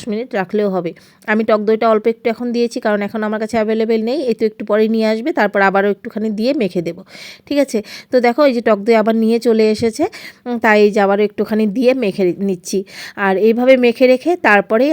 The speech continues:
আমি অন্য যেগুলো পেঁয়াজ কাটা, ওগুলো সব কিছু করে নেব, উম, তারপরে মাংসটা রান্না করব।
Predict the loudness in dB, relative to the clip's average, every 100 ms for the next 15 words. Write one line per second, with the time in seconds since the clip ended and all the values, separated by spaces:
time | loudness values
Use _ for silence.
0 | 2 0 0 0 2 0 2 0 0 0
1 | 0 0 -2 -4 -2 0 0 0 -2 -4
2 | -4 -6 -2 0 2 0 -2 -4 -6 -20
3 | _ -10 -6 0 2 2 2 0 0 -2
4 | -4 -2 0 0 -2 -2 -2 -2